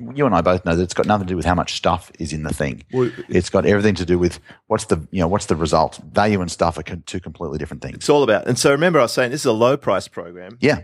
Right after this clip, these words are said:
Speaker 2: You know, <laughs> this is like, you know, this is a hundred bucks a month sort of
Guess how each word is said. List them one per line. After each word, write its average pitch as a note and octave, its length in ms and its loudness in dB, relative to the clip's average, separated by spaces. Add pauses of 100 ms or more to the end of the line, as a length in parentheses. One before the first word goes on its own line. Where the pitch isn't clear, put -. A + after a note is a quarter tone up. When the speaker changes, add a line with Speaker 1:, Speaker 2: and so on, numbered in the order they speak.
Speaker 2:
You G2+ 80 -14
know, G2 180 -10
<laughs> - 80 -20
this C#3 200 -12
is B2 160 -12
like, A2 340 -6 (320)
you B2 100 -2
know, F#2+ 100 4
this A2 180 -6
is A2 120 -2
a G#2+ 100 4
hundred A#2+ 320 0
bucks G2+ 260 0
a F#2+ 60 -4
month F#2+ 240 -6
sort F#2+ 240 -4
of - 260 -12